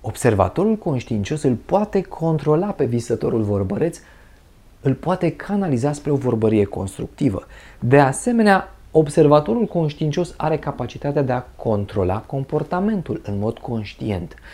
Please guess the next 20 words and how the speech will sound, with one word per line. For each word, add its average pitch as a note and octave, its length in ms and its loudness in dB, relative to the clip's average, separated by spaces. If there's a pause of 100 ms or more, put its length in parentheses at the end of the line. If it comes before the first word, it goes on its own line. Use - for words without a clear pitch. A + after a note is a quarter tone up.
(300)
El A2 160 6
poate C3 340 4
să C3 180 2
te - 160 2
ajute B2 340 4
să A#2+ 120 -2
faci - 240 0
acele A2+ 340 4
lucruri B2 320 4
care B2 220 0
te B2+ 120 -2
vor B2+ 200 2
ajuta B2+ 420 4
să D3+ 200 2
creezi C#3+ 560 2
viitorul B2+ 520 2 (400)
pe - 80 -6
care A#2+ 220 -2
ți-l C3+ 200 -4
dorești. C3 460 -4